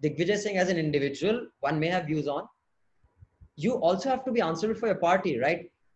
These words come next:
What is your, what was your view? I don't know whether Mister Sibal took your views because, uh, uh, he does give me the impression of a man who knows better than God. Uh, so I doubt he would have asked your views. But on sixty-six A, what was your party's view that this,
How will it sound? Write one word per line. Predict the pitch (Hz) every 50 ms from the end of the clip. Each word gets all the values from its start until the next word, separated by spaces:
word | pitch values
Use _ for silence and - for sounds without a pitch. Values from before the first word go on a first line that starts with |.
| _ _ _
What | - 143 202 226 -
is | 294 240
your, | 269 277 226 -
what | 160 214 220 226
was | 294 285
your | 247 269 233
view? | 165 170 202 196 190 - -
I | 151 165
don't | 180 220
know | 220 214
whether | 185 190 190 190
Mister | 196 190 185 - 185
Sibal | - - 170 151 143 185 185 180 180 - - - - - _
took | - 185 185 - -
your | 185 175 160
views | 143 165 180 175
because, | 170 165 160 170 165 165 151 - - _ _ _ _ _ _
uh, | - - -
uh, | 156 165 - -
he | 156 185
does | 185 175 196 214 190 160
give | 156 170 160
me | 170 185
the | 190 190
impression | 180 - 170 165 165 175 185
of | 175
a | 156
man | 143 147 156 160
who | 165 165 160
knows | 151 156 156 131
better | 135 143 139 156
than | 147 147 139 127
God. | 127 135 127 117 110 - - _ _ _ _ _ _ _ _ -
Uh, | 127
so | - - 160
I | 147 147
doubt | 143 143 147 165 160
he | 175
would | 165 160
have | 147 135
asked | 131 143 156 -
your | 147 143 123
views. | 120 147 147 135 139 - - _ _ _ _ _ _ -
But | 156 160 156 - - -
on | - 170 170 175 170 170
sixty-six | - - 196 196 196 - 214 226 - 233 240 226 233 - -
A, | 208 202 180 143 113 101 - - _ _
what | 135 170 214 -
was | 277 269 233
your | 247 -
party's | - 170 165 170 170 196 190 156
view | 147 147 160 135 120 113 - - _
that | - 160 160 - - _ _ _ -
this, | 170 175 170 170 -